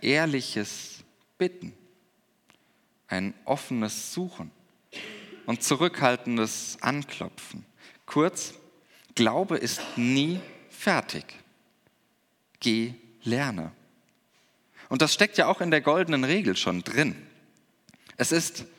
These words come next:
überhaupt unmöglich, sie abzuarbeiten. Das geht überhaupt nicht,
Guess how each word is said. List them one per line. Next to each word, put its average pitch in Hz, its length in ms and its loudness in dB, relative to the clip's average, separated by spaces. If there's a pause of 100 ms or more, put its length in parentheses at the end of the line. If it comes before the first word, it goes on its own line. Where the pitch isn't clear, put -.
(180)
überhaupt 156 560 2 (340)
unmöglich, 147 840 4
sie 120 260 -4
abzuarbeiten. - 880 -2 (1200)
Das - 140 -4
geht 220 200 2
überhaupt 90 560 -4
nicht, - 320 -16